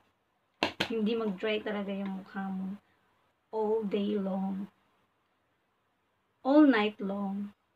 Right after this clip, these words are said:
Basta yun na yun. Siyempre, ang gamit kong toner is Rose.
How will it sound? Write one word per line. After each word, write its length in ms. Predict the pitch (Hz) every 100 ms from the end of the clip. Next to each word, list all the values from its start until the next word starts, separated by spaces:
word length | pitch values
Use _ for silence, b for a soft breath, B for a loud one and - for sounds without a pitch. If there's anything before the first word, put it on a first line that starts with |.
| _
Basta 400 | 233 220 - 240
yun 240 | 220 214 208
na 80 | 220
yun. 320 | 214 208 208 - _ _ _ _ _ _ _ _ _ - _ _ _ _ _ -
Siyempre, 400 | 269 247 247 196
ang 160 | 202
gamit 320 | 202 208 -
kong 160 | 202 202
toner 400 | - 208 202 -
is 160 | 190 -
Rose. 800 | 196 196 208 214 262 - - -